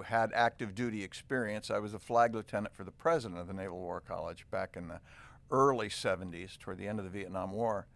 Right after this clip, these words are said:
And, uh, when he retired and was replaced by Stansfield Turner, who came in to teach a course on strategy, but that was based on historical case studies,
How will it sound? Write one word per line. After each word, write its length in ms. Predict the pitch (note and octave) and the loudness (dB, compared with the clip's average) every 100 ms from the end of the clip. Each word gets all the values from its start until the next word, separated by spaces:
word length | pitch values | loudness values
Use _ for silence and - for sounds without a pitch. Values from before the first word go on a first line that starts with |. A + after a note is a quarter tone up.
| - - - - - - | -20 -20 -20 -20 -10 2
And, 320 | C3 C3 B2+ | 6 6 8
uh, 220 | A#2+ A#2+ A2+ - - - - - | 8 8 4 -14 -20 -20 -18 -2
when 220 | C#3+ C#3 B2+ | 4 6 6
he 160 | F#3 | 2
retired 600 | D#3+ D3+ - D#3 D#3+ C3+ | 2 0 8 10 10 8
and 120 | A#2 | 2
was 100 | G#2 | 0
replaced 520 | A2 A2+ - B2 A#2+ - | -2 -2 4 4 4 2
by 140 | G#2+ | 0
Stansfield 680 | - - A#2 A2+ - G2+ G#2+ | 0 0 2 0 -2 -4 -4
Turner, 400 | - E3+ C3 G2+ | 0 2 2 0
who 140 | A#2+ | -4
came 260 | A#2 C3 A#2+ | -4 -2 0
in 140 | A2+ | -2
to 80 | G#2+ | -4
teach 320 | - C#3+ - | -8 -8 -8
a 40 | - | -12
course 640 | - E3 C3 A2+ - - - - - - | 0 4 6 4 -2 -10 -18 -20 -12 -4
on 140 | A2 | -2
strategy, 960 | - - - D3+ F3+ G3+ C#3 G#2+ F2+ G2 | -2 -4 4 10 12 12 10 0 -8 -4
but 160 | G#2+ C3 | -2 0
that 120 | - | -2
was 160 | A#2 F#2 | -4 -6
based 540 | F#2 D#3 F3+ - - | 4 6 6 2 2
on 240 | C#3+ C#3 A2 | 4 4 2
historical 640 | A#2 - E3+ D3 C3+ A#2 | -2 -2 4 6 6 0
case 300 | - A#2+ A2 | -2 -2 -2
studies, 640 | - - D3+ - - - | -2 4 4 4 -6 -20